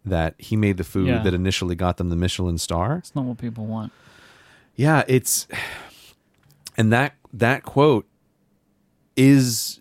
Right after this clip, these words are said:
Speaker 1: true. And whenever the handover happens, like, I just,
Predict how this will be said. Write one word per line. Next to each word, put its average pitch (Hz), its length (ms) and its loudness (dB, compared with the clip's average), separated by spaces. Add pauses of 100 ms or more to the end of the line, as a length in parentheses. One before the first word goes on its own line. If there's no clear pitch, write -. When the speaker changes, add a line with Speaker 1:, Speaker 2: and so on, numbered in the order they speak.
Speaker 1:
true. 135 400 0
And 104 140 2
whenever 120 340 4
the 139 100 0
handover 113 520 4
happens, 101 320 -2
like, 76 100 -8
I 80 80 -2
just, 101 200 -6